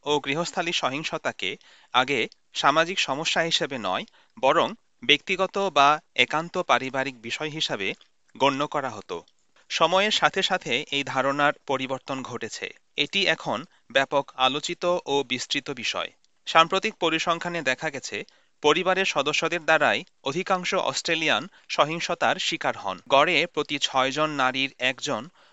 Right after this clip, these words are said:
ও প্রতি আঠারো জন পুরুষের মধ্যে একজন তার জীবনসঙ্গীর দ্বারা শারীরিক বা যৌন সহিংসতার শিকার হয়ে থাকেন। University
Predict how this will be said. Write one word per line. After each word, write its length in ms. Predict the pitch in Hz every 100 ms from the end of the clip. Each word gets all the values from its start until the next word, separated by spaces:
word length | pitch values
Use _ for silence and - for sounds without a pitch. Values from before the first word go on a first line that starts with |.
| _
ও 140 | 147 151
প্রতি 380 | 160 156 170 160
আঠারো 360 | 131 151 160
জন 180 | 175 185
পুরুষের 440 | 180 147 147 - 143
মধ্যে 380 | 131 127 143 139
একজন 460 | 120 113 113 95 165 _
তার 220 | 151 131 156 -
জীবনসঙ্গীর 680 | 147 151 185 - 165 156 156
দ্বারা 320 | 123 104 104 196 _ _
শারীরিক 540 | - 160 160 180 190 147
বা 260 | 135 139
যৌন 340 | 139 127 127 131
সহিংসতার 680 | - 120 135 - 127 101 107 -
শিকার 340 | - 175 160 147
হয়ে 180 | 139
থাকেন। 360 | 123 127 - 87 165
University 600 | 180 208 214 233 214